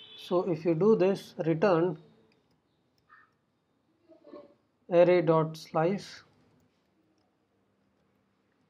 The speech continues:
till n. Okay, so this is the left rotation.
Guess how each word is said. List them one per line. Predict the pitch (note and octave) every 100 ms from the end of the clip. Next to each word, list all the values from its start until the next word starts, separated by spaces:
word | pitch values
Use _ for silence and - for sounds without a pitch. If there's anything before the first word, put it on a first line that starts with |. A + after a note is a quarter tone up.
| _ -
till | F3+ F3+
n. | E3+ F3+ F#3+ - _ _
Okay, | D#3+ G#3 G#3 - _ _ _ _ _ -
so | A3
this | G3 D#3
is | A3+
the | A#3
left | B3+ C4 -
rotation. | F#3 D#3+ D3+ C#3+